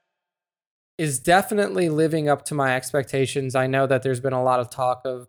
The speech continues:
of filler and everything like that, and I kinda addressed that earlier, uh, when we first started talking about the show, but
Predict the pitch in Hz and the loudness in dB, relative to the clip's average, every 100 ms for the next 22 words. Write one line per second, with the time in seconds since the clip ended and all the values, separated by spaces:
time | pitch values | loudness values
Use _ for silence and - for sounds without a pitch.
0 | _ - 131 - - 131 127 127 123 127 | _ -8 -6 -8 -4 -2 0 0 0 -4
1 | 123 139 127 117 127 123 131 123 - 135 | -6 -8 -8 -6 -2 -2 -2 -6 -4 -6
2 | 120 120 131 123 - 135 131 127 127 123 | -4 -6 -8 -8 -8 -6 -6 -6 -8 -8
3 | 117 _ _ _ _ _ _ _ - 127 | -10 _ _ _ _ _ _ _ -6 -2
4 | 117 117 - - 135 123 117 156 151 156 | -2 -2 -6 -8 -6 -6 -4 -2 0 0
5 | 131 127 123 127 123 120 - 120 - - | -2 -2 -4 -4 -6 -8 -8 -10 -8 -2
6 | 175 156 127 120 135 120 | 2 4 2 0 0 0